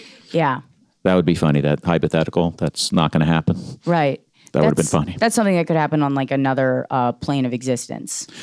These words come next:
Speaker 2: What's, uh, what's your podcast called? What now?
Speaker 1: It's called Two Less Lonely Girls.
Speaker 2: Two Less Lonely Girls.
Speaker 1: Right.
Speaker 2: And it's every week?
Speaker 1: It's every Monday it comes out. And, uh, yeah,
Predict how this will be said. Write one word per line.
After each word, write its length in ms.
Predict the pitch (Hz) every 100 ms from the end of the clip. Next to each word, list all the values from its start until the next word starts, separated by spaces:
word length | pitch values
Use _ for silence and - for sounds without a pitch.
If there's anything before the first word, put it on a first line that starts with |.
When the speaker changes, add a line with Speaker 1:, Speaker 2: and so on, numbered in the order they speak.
| -
Speaker 2:
What's, 360 | - 107 127 -
uh, 440 | 139 127 123 113 113 _ _ _ -
what's 280 | 101 107 -
your 160 | 120
podcast 440 | - 117 107 120 -
called? 160 | 104
What 120 | 104
now? 200 | 131 139 143 - - - - -
Speaker 1:
It's 120 | 180
called 200 | 196 175
Two 140 | - 190
Less 220 | 190 -
Lonely 280 | 160 151 151
Girls. 260 | 139 135
Speaker 2:
Two 80 | 117
Less 220 | 110 98 101
Lonely 220 | 98 87
Girls. 300 | 76 69 -
Speaker 1:
Right. 260 | 151 95 -
Speaker 2:
And 100 | 92
it's 80 | -
every 160 | 190 90
week? 300 | 110 156 - _ -
Speaker 1:
It's 340 | 170 165 - -
every 220 | 165 156
Monday 500 | 190 160 143 139 135 -
it 60 |
comes 260 | 143 143 135
out. 280 | 131 131 - _ _
And, 480 | 151 147 147 147 147
uh, 440 | 151 147 143 143 - _
yeah, 260 | - 170 196